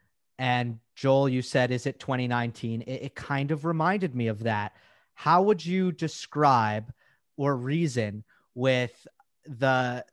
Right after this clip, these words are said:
the trend that we see with Djokovic, where so often he probably has his B game. I don't think, I don't think today was the A game. And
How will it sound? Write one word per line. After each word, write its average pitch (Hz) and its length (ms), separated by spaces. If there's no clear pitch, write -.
the 139 160
trend 170 760
that 127 140
we 131 120
see 135 240
with 123 160
Djokovic, 120 520
where 117 180
so 151 540
often 139 640
he 139 640
probably 175 200
has 190 120
his 165 120
B 170 220
game. 160 380
I - 60
don't 156 120
think, 160 180
I 147 80
don't 160 160
think 156 160
today 143 260
was 143 240
the 147 180
A 139 160
game. 131 420
And 131 480